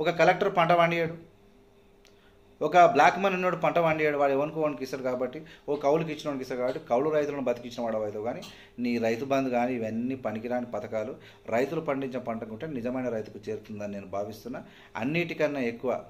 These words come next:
ఈ రాష్ట్రం, దేశం అప్పులకు కూరుకుపోయినా, ఈ రాష్ట్రం అప్పులకు కూరుకుపోయినా బహుజన వర్గాలు రాజకీయాల మీద concentration చేయకపోవడమే. ఒక్కసారి ఉవ్వెత్తున లేచి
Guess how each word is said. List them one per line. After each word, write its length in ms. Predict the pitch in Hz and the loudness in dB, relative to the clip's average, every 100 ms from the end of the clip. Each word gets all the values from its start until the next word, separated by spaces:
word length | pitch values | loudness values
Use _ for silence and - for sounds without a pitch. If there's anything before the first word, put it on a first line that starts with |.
| - - - - | -18 -20 -20 -6
ఈ 140 | 123 | 0
రాష్ట్రం, 380 | 120 120 135 147 117 | 2 2 2 -4 0
దేశం 280 | 131 135 143 | 0 2 0
అప్పులకు 360 | 123 131 131 - | 0 -2 -4 -6
కూరుకుపోయినా, 640 | 120 117 113 113 113 151 - - - - | -6 -6 -4 -4 -4 -8 -12 -20 -20 -8
ఈ 80 | 120 | 0
రాష్ట్రం 360 | 117 143 160 | 2 2 0
అప్పులకు 400 | 135 123 135 135 | -2 -2 -2 -4
కూరుకుపోయినా 720 | - 120 117 117 110 123 165 - - _ _ - 95 123 | -4 -6 -6 -4 -6 -6 -10 -14 -20 _ _ -20 0 4
బహుజన 340 | 156 170 190 | 6 4 0
వర్గాలు 480 | 170 156 147 147 139 | 0 0 0 0 0
రాజకీయాల 560 | 123 123 139 135 131 123 | 0 0 -2 -2 -2 -2
మీద 180 | 120 | -4
concentration 640 | 117 113 117 113 101 104 104 | -4 -6 -6 -8 -8 -8 -8
చేయకపోవడమే. 600 | 101 101 98 95 104 98 - - - | -8 -6 -8 -8 -10 -14 -20 -18 -6
ఒక్కసారి 540 | 117 - 160 156 170 | -4 -2 0 2 2
ఉవ్వెత్తున 560 | 165 131 139 156 156 143 | 0 -2 0 -2 -2 -4
లేచి 340 | 120 127 127 | -2 -2 -2